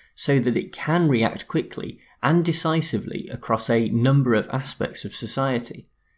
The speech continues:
For many, this will come as a relief. Think about renters who, under Schedule twenty-nine,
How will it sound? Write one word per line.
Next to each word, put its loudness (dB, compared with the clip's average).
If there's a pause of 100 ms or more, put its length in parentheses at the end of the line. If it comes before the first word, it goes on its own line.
(340)
For 0
many, 6
this 2
will 6
come 2
as 0
a 2
relief. 0 (160)
Think 2
about 2
renters 0
who, 4
under 0
Schedule -2
twenty-nine, 0